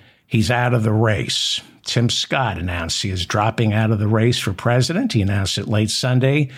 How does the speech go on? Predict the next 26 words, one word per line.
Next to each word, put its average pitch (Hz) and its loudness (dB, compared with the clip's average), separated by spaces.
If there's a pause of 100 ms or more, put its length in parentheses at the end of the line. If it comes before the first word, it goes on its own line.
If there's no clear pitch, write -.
(280)
His 120 0
staffers 156 0
were 127 4
reportedly 123 2
shocked - 0 (420)
since 123 -2
they 143 2
thought 127 2
he 113 2
dropped 110 0
out 123 0
two 143 0
months 185 2
ago. 69 -6 (680)
Tim 180 2
Scott's 170 -2
performance 165 0 (100)
during 117 4
last 120 2
week's 127 2
debate 139 0 (200)
did 156 4
not 151 0
move 135 4
the 117 4
needle. 139 4